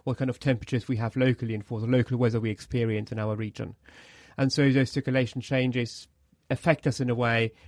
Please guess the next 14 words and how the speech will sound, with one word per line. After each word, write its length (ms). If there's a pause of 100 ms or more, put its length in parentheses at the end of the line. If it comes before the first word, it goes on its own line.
(100)
that 200 (120)
we 160
end 220
up 180
with 120
sort 240
of 60
some 120
kind 160
of 60
slightly 360
warmer 460 (500)
northern 300
hemisphere. 640